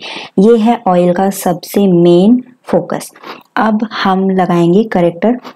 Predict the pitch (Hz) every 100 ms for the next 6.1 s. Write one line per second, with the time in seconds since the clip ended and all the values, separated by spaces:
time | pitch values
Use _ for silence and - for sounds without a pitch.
0 | - - 240 220 220 247 240 240 202 208
1 | 220 220 226 214 208 214 180 185 208 214
2 | 202 - 208 190 214 185 185 190 190 214
3 | 190 190 185 190 196 185 190 175 175 185
4 | 190 196 190 185 175 180 185 - 185 185
5 | - 185 180 190 180 180 - 180 170 175